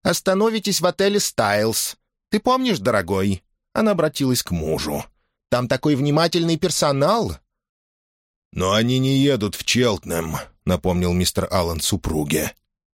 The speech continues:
Над столом повисло неловкое молчание, которое прерывалось лишь стуком столового серебра и шагами слуг. До этого момента я считал, что это Чарли ищет компании Эдгара.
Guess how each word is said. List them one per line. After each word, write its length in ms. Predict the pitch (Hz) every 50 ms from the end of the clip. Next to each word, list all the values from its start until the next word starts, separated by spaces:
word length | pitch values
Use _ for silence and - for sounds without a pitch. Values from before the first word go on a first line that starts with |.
| _ _ _ -
Над 180 | - 90 87 -
столом 380 | - - 110 113 131 143 143 127
повисло 380 | 135 131 127 135 123 - 127
неловкое 500 | 120 123 117 123 127 120 - - 110 107
молчание, 880 | 110 107 104 104 - - - 139 139 143 139 135 123 113 107 101 90 71 -
которое 340 | 87 90 - 98 104 98
прерывалось 560 | 90 - 101 98 101 95 101 104 101 95 - -
лишь 200 | 95 98 - -
стуком 360 | - - 107 98 - 98 92
столового 500 | - - 98 95 98 95 92 90 90 90
серебра 640 | 87 - - 87 87 82 78 101 110 117 113 - _ _ -
и 60 | -
шагами 460 | 85 - 90 85 82 80 78 78 85
слуг. 640 | 82 - - - - 78 76 73 - - - - - _ _ _ _ _ _ _ _ _ _
До 120 | - - 143
этого 240 | 165 160 185 185
момента 400 | 185 185 185 190 196 196 180 -
я 120 | 160 160 151
считал, 380 | - 151 135 - 170 160 156
что 240 | 131 - - - 143
это 240 | 147 147 139 - 143
Чарли 460 | - - - 185 170 156 104 98 95
ищет 300 | 92 95 92 - 104 -
компании 540 | - 104 101 95 - 107 101 92 95 104 101 -
Эдгара. 540 | 101 104 92 76 73 78 76 - 76 143